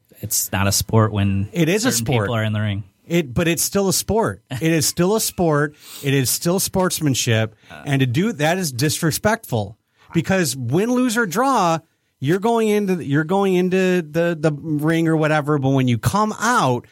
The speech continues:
Speaker 2: you know, all things are done. It's disrespectful not to touch gloves. It's disrespectful to disrespect your opponent.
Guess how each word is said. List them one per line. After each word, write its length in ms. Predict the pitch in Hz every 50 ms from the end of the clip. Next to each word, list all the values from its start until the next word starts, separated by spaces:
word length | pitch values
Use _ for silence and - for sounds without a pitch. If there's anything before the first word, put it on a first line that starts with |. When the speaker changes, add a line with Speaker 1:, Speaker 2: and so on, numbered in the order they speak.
| _ _ _ _ _ _ _ _ _ _ _ -
Speaker 2:
you 120 | 175 165
know, 300 | 160 147 131 123 123 - - _ _ -
all 160 | 160 170 180
things 320 | 165 - 196 185 180 147 151
are 60 | 147
done. 400 | 127 151 143 120 98 92 95 101 - _ _ _ _ _ _ -
It's 220 | - 151 147 107 -
disrespectful 840 | - 160 175 - - 247 240 - - - 220 214 208 - - 196
not 240 | 175 156 156 160 -
to 80 | -
touch 320 | - - - 190 185 - -
gloves. 320 | - 160 156 151 139 123
It's 100 | 131 110
disrespectful 840 | 101 139 139 131 - - 170 - - - 175 165 160 - - 143 131
to 80 | 123 113
disrespect 600 | 107 117 - - 123 - - 139 123 113 - -
your 100 | 123 120
opponent. 520 | 117 - - 214 214 147 95 87 82 -